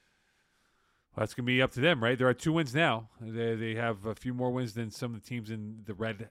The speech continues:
line, the red dotted line of Backyard Bullies and E Z W.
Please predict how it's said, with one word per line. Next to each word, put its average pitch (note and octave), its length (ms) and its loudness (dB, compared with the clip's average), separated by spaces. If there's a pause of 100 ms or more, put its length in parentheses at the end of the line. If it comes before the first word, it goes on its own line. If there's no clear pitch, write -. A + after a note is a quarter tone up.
(100)
line, G#2 520 -6
the F2 120 -10
red F#2+ 160 -6
dotted F#2 200 -4
line F#2 220 -6
of E2+ 100 -10 (220)
Backyard G2 420 -6
Bullies F#2 420 -6
and G2 140 -12
E F#2+ 100 -12
Z F2 100 -16
W. F2+ 280 -10